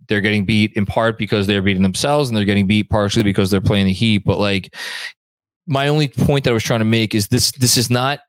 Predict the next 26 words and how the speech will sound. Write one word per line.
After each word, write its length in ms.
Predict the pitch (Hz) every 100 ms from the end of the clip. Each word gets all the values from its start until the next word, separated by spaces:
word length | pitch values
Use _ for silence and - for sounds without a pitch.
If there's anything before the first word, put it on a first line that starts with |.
| _ _
what 100 | -
we 100 | 127
are 80 | 117
seeing 600 | - - 147 131 113 107 -
is 160 | 110
not 460 | 113 110 135 143 156 -
in 120 | 117
any 260 | 120 135
way 580 | 135 113 107 104 101 107 - _ _ _ 180 _ _ _ _ _ _ _ _ _ _ _
out 180 | 127 147
of 140 | 151 123
the 100 | 113
ordinary 800 | 120 127 117 101 95 90 87 - _ _ _ - _ _ _ -
for 140 | -
the 60 | 113
playoffs. 560 | - 98 76 - - - -
This 120 | 113
is 140 | 107
normal 420 | 117 123 131 139
playoff 340 | 139 131 113 101
shit 280 | - 92 -
we 40 | 104
see 160 | -
from 160 | 104 101
every 220 | 113 135
team 400 | - 117 107 98